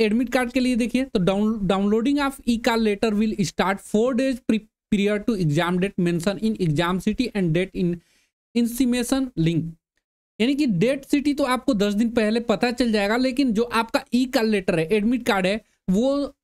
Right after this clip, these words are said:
आपको सिर्फ चार दिन, एग्जाम से चार दिन पहले आपको सेंटर पता चलेगा।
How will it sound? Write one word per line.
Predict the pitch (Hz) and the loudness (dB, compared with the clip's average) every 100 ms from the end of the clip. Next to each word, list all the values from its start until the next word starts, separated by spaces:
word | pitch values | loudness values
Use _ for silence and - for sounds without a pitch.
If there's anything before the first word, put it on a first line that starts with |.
| _ - | _ -2
आपको | 214 - 254 | -2 0 -2
सिर्फ | 180 - 302 262 - | -2 -2 -2 -2 -2
चार | 233 233 | 0 2
दिन, | 214 208 | 0 0
एग्जाम | 202 165 226 240 | 0 2 0 0
से | 240 | -2
चार | 233 220 208 | 0 0 0
दिन | 208 | 0
पहले | 214 208 202 | 0 0 0
आपको | 220 196 - 233 | 0 -2 -2 -4
सेंटर | - 208 202 196 | 0 0 0 -2
पता | 175 160 | -2 -2
चलेगा। | 160 147 139 | 0 0 0